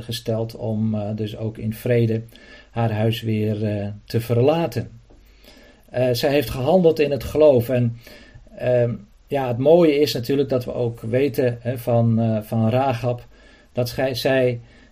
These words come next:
eh, ten bewijze ook van, van haar geloof, ook dat scharlaken koord uit het raam moest hangen. Hè, en, en daarin zie je ook weer een, een parallel met, met Israël, hè. Het volk dat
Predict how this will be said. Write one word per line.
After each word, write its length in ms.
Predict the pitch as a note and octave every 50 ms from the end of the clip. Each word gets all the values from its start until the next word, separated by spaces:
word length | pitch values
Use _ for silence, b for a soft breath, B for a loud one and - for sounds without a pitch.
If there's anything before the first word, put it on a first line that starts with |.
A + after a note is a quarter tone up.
| B -
eh, 140 | - A#2+ A#2
ten 260 | A#2 A#2 - C#3+ C3
bewijze 560 | B2+ B2 A2+ A2+ C3 D3 E3 F3+ E3+ - D#3+ -
ook 220 | C3+ C#3 C3+ -
van, 380 | - - B2 B2 B2 A#2+ A#2+ A#2
van 260 | A#2 - - A#2+ A#2 A#2
haar 220 | A2 A2+ A2 G#2+
geloof, 580 | - - A#2 A2 A#2 B2 C#3 E3+ A#3 - - b b b b b b b b b b _
ook 240 | - B2+ A#2+ A#2 A#2+
dat 240 | B2+ B2+ B2 A#2+ -
scharlaken 680 | - - - C3 A#2+ C3 C#3 C#3+ C#3 C3 A#2+ A#2+ A#2+ -
koord 360 | - F3 F#3 F#3+ D#3+ A2+ -
uit 260 | - C3 B2 A#2+ A#2
het 140 | A#2+ A#2 -
raam 360 | A#2 A#2+ C3 C3 C3 B2 A2+
moest 340 | A2 A#2 A#2+ A#2 A#2 - -
hangen. 480 | A2+ A2+ A2+ A2+ G#2+ F#2+ F#2+ G#2+ - - - _ b b b b b b b b b b
Hè, 220 | - A2 A#2 - -
en, 260 | B2+ B2 B2+ C3 -
en 160 | - A#2+ B2
daarin 320 | A#2 C3 C3+ C#3+ C#3+ C3
zie 180 | A#2 A#2 D#3 D3
je 100 | C#3 C#3
ook 180 | C#3+ D3 C3+ -
weer 240 | C3+ C3+ C3 C3
een, 220 | B2 A#2+ A#2+ A#2 A2+
een 240 | - A#2 A#2 A#2 A#2
parallel 600 | - B2+ A#2+ A#2+ A#2 A#2 C3 D3+ D#3+ E3 D3 A#2+
met, 400 | A#2+ A#2+ A#2+ A#2+ A#2+ - - B2
met 220 | A2+ A2 A#2 A2+ -
Israël, 560 | D3+ D#3 - - D#3+ D#3 D3+ D3 D#3+ F3 F#3+
hè. 140 | D#3 E3+ G3
Het 340 | G3+ G3+ A3+ - - - -
volk 380 | - - D#3+ E3 F3 E3 -
dat 240 | D3 C3 B2 - B